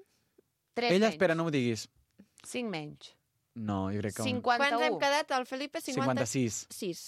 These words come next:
Speaker 1: Pues la Letícia, cinquanta-dos.
Speaker 2: No, sí, cinquanta-dos. Eh, o cinquanta-un o cinquanta-dos.
Speaker 3: No me'n recordo.
Speaker 1: Hòstia, mira que no, ho estàs anunciant tu
Speaker 3: Sí,
Speaker 1: sola.
Speaker 3: cinquanta-dos.
Speaker 2: Veus?
Speaker 1: <laughs>
Speaker 2: Va, fa,
Speaker 1: Perfecte.
Speaker 2: me'n recordo que va, va ser fa poc que va fer cinquanta perquè va sortir una
Speaker 1: Ah.
Speaker 2: portada del... De Lola.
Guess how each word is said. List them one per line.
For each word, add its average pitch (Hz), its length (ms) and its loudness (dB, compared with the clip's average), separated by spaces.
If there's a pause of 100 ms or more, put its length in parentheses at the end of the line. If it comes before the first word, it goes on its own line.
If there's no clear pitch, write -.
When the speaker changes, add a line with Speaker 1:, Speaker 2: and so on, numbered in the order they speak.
(220)
Speaker 1:
Pues 226 260 -2
la 226 180 2
Letícia, 254 340 -4
cinquanta-dos. 233 1500 -6
Speaker 2:
No, 117 260 0
sí, 151 180 0
cinquanta-dos. 107 580 -4 (240)
Eh, 110 80 -8 (120)
o 113 80 -12
cinquanta-un 117 420 -4
o - 20 -6
cinquanta-dos. 113 540 -6 (260)
Speaker 3:
No - 80 -20
me'n 175 120 -20
recordo. - 260 -20 (260)
Speaker 1:
Hòstia, - 420 -6
mira 165 140 -4
que 180 100 -10
no, 175 100 -8
ho 170 260 -8
estàs 170 260 -4
anunciant 175 380 -2
tu - 80 -4
Speaker 3:
Sí, 294 100 2
Speaker 1:
sola. - 120 -2
Speaker 3:
cinquanta-dos. 247 680 2
Speaker 2:
Veus? - 320 4
Speaker 1:
<laughs> - 400 -4
Speaker 2:
Va, 156 80 4
fa, 156 160 2
Speaker 1:
Perfecte. 147 160 -8 (160)
Speaker 2:
me'n 147 140 2
recordo 156 180 2
que 156 80 -2
va, 139 160 2
va 123 260 -2
ser 123 140 -8
fa 123 100 -4
poc 104 140 -2
que 110 80 -4
va 98 80 -4
fer 110 100 -8
cinquanta 107 300 -4
perquè 117 160 -2
va - 20 -4
sortir 113 240 -8
una 104 220 -2
Speaker 1:
Ah. 101 40 -8
Speaker 2:
portada 110 440 0
del... 98 480 -2 (640)
De 113 100 -2
Lola. 98 260 -2